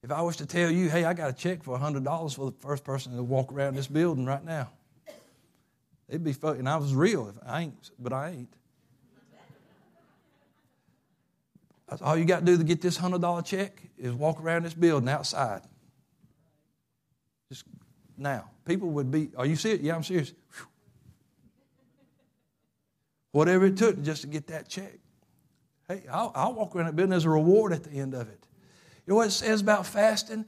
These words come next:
There's a reward. Why will people not fast?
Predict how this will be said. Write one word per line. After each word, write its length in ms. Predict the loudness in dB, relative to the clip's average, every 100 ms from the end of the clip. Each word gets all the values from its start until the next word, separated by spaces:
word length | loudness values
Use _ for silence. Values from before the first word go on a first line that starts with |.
| -12 -2
There's 180 | 2
a 60 | 2
reward. 640 | 4 6 8 6 4 -6 -18 -20 -20 -20 -20 -20 -20 -20 -20 -20 0
Why 580 | 6 8 8 6 -2 -8 -14 _ _ _ _ _ -6
will 140 | -4
people 400 | -2 0 -2 -2
not 340 | -4 -4 -4 -6
fast? 600 | -6 -6 -8 -10 -12